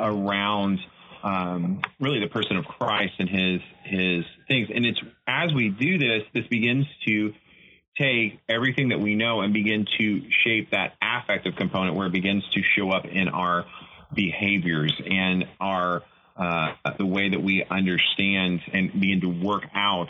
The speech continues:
this worldview within our, uh, life. The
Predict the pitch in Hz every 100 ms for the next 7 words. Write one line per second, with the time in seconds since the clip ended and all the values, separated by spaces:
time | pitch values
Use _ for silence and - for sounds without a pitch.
0 | - 95 87 92 92 92 82 101 98 90
1 | 85 80 90 90 - 85 82 82 82 -
2 | - - _ - 85 73 80 87 90 85
3 | 73 - _ _ _ _ _ _ _ _
4 | _ 107